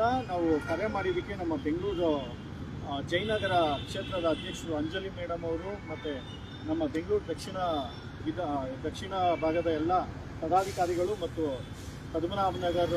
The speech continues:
ವಿಧಾನಸಭಾ ಕ್ಷೇತ್ರದ ಪದಾಧಿಕಾರಿಗಳು ಎಲ್ರೂ ತತ್ಕ್ಷಣಕ್ಕೆ ಬಂದು ಸ್ಪಂದಿಸಿದ್ದಾರೆ. ನಾವೆಲ್ಲ ಯಾವ ರೀತಿ ಹೋರಾಟಕ್ಕೆ ಇಳಿತಾ ಇದ್ದೀವಿ ಅಂದ್ರೆ, ನಾವು ಯಾವುದೇ ರೀತಿಯ ಅನಾಚಾರಗಳಿಗೆ, ಭ್ರಷ್ಟಾಚಾರಿಗಳಿಗೆ ಭಯ ಬೀಳದೇನೆ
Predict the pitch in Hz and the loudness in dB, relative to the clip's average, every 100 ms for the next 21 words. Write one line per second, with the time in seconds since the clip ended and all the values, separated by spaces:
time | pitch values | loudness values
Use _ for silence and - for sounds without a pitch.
0 | 160 156 175 170 175 170 - 170 160 165 | 4 4 2 0 0 0 2 0 2 0
1 | 156 156 165 165 165 160 160 156 156 165 | 2 4 4 4 4 2 6 6 4 2
2 | 175 220 269 - - - 208 - - 233 | -2 -2 -2 -6 -8 -4 -4 -2 4 4
3 | 226 - 110 107 104 - - - - - | 4 0 0 -2 -2 -4 -6 -6 -6 -2
4 | 156 208 226 - - - - - 156 180 | 0 0 -2 -4 -6 -6 -6 -2 2 4
5 | 190 180 254 240 151 156 220 240 214 240 | 2 2 2 4 4 4 4 4 2 0
6 | 160 214 240 226 214 196 196 220 208 175 | 2 4 6 4 0 -2 -2 2 2 2
7 | 160 151 202 233 240 147 151 160 165 151 | -2 -2 0 0 -2 -4 -2 0 2 0
8 | - 190 247 240 226 214 - 208 247 269 | 0 4 8 8 6 -2 0 2 4 4
9 | 269 - - - - - 170 247 247 226 | 2 -6 -8 -8 -6 -2 4 4 6 2
10 | 202 180 175 160 202 226 233 220 - - | 2 2 2 2 4 4 4 0 -6 -6
11 | - 240 240 208 190 185 165 156 170 - | -2 0 0 0 -2 0 2 2 0 0
12 | 143 196 220 190 160 143 135 160 202 220 | 2 2 2 2 0 0 -4 -4 -4 -6